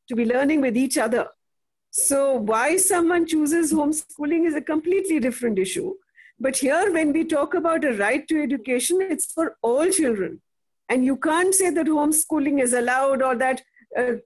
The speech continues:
chi-, a child in child labor will continue with labor and then can do, uh, some form of other schooling.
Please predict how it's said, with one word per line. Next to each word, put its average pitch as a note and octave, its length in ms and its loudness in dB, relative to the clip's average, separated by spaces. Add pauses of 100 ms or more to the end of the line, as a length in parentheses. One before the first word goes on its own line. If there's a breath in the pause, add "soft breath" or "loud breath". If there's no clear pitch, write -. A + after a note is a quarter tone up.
(300)
chi-, C4 220 0
a G#3+ 100 -2
child C4+ 320 0
in C4+ 140 0
child B3+ 300 0
labor B3+ 340 2
will B3+ 160 -2
continue B3+ 460 0
with B3 140 0
labor A#3 380 0
and A#3+ 140 0
then A#3+ 200 2
can B3 200 0
do, A#3+ 340 0
uh, A3 240 2
some A3+ 360 0
form A3+ 260 0
of A3 100 -2
other G3 320 -2
schooling. A3 560 -2